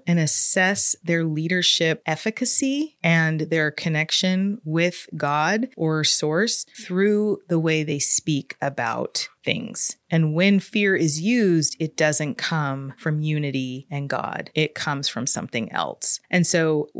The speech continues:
I feel like what you're talking about is discernment of how things are spoken about will also help people understand what a, you said, true religious leader is. And what I think you mean by true is,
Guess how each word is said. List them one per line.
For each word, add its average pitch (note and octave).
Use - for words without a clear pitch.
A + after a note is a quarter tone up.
I E3+
feel G3
like D#3+
what D#3+
you're C4
talking G3
about D#3
is D3+
discernment E3
of D#3+
how E3
things E3+
are D3
spoken F#3
about C#3+
will D#3
also D#3+
help F3
people E3
understand E3+
what D3+
a, D3
you F3+
said, D#3+
true G#3
religious D3+
leader C3
is. C#3+
And F#3
what A#3+
I A#3+
think C4
you A#3+
mean F#3
by D#3+
true A#3+
is, D#3